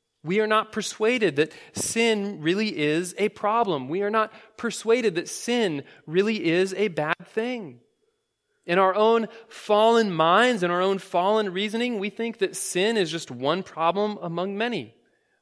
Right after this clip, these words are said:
Or many of us might even think that the difference between sin and righteousness, the difference between good and evil, really just comes down to personal preference. We think it's something more like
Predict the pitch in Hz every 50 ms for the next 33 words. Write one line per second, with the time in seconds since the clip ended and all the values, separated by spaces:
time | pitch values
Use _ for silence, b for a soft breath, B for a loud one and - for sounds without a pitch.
0 | _ - 135 139 156 180 196 208 190 B B B B B 135 156 185 208 208 202
1 | 185 214 214 - - 190 185 196 208 214 208 202 202 190 - - 190 208 220 -
2 | - 180 - - 131 117 139 160 - - 190 185 - - 151 - - 165 160 156
3 | 151 151 151 B B B B B B - - - - - 156 160 180 196 208 214
4 | - 165 139 131 120 127 139 180 202 - - 233 - - 214 226 262 233 - -
5 | 160 139 170 165 - 180 165 - 160 - - 170 160 156 156 139 120 120 151 180
6 | 202 214 220 202 196 165 - 185 202 233 220 247 254 233 208 220 233 240 214 220
7 | 220 - - - 196 208 214 185 - 180 180 196 202 208 208 - - 156 147 -
8 | - 202 202 202 - 208 240 226 - 202 156 - - - - - _ b b b
9 | b b b b b b b b b - 151 151 185 202 190 190 185 - - 220
10 | 175 - 214 208 202 190 185 196 202 202 202 202 202 -